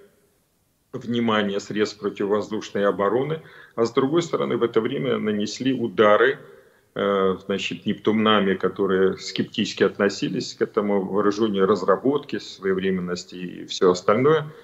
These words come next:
Россияне, многие другие эксперты, э, значит, в результате поражения двумя ракетами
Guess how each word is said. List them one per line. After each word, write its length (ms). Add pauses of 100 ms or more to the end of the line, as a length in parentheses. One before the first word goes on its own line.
(320)
Россияне, 720
многие 340
другие 720
эксперты, 800
э, 580 (120)
значит, 360 (160)
в 100
результате 720 (240)
поражения 600
двумя 300
ракетами 640